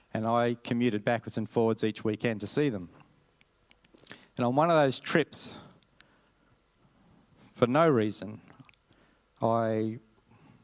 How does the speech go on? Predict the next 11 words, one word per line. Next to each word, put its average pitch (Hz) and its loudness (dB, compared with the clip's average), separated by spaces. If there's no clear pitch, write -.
wasn't 110 0
looking 107 -6
for 107 -6
God. 123 0
It 110 -4
was, 107 -4
I 117 0
had 110 -4
life 123 2
under 120 0
control. 135 0